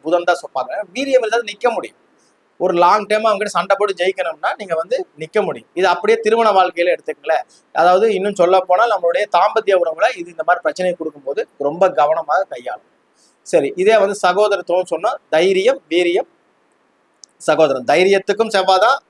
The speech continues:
சகோதரத்துக்கு அதே தான், வீரியத்துக்கு அதே தான். இப்ப இதே மூன்றாம் இடம் தான் மாமனார் ஸ்தானம் சொல்றேன். மாமனார்னா யாரு? நம்ம கல்யாணம் பண்ணிட்டு போற இடத்துல கூடிய, கூடிய மாமனார்.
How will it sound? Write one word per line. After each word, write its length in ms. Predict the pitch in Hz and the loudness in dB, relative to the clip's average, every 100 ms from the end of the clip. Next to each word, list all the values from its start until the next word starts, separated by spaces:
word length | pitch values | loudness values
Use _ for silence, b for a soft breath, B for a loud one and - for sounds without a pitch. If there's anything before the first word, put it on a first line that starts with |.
| _ | _
சகோதரத்துக்கு 560 | 160 156 185 185 180 185 | -4 2 4 2 2 0
அதே 100 | 170 170 | 0 2
தான், 120 | 247 262 143 | 0 -2 -2
வீரியத்துக்கு 420 | 180 180 175 143 | 0 0 0 0
அதே 100 | 135 117 | 0 -4
தான். 100 | - b b _ | -8 b b _
இப்ப 140 | 208 220 | -2 0
இதே 180 | 214 254 254 214 | 4 4 2 0
மூன்றாம் 360 | 254 254 240 | 0 2 2
இடம் 160 | 208 233 | 2 0
தான் 120 | 220 170 | -2 -2
மாமனார் 460 | 190 240 254 240 202 | -2 -2 2 0 0
ஸ்தானம் 320 | 185 165 170 | -4 -4 -4
சொல்றேன். 240 | 147 110 - | -6 -8 -4
மாமனார்னா 560 | 165 196 202 196 185 190 | 0 2 2 2 0 0
யாரு? 280 | 180 170 175 - _ - | 2 2 0 -4 _ -8
நம்ம 140 | 165 | -6
கல்யாணம் 340 | 170 165 196 185 | -2 0 0 0
பண்ணிட்டு 220 | 180 175 - | -2 -2 -4
போற 100 | 165 165 | 0 0
இடத்துல 220 | 160 151 147 | -2 -6 -8
கூடிய, 180 | 156 202 247 - _ _ _ _ _ _ _ _ | -2 0 -2 -6 _ _ _ _ _ _ _ _
கூடிய 220 | 185 170 147 | 0 2 2
மாமனார். 420 | 180 165 131 | 0 0 -2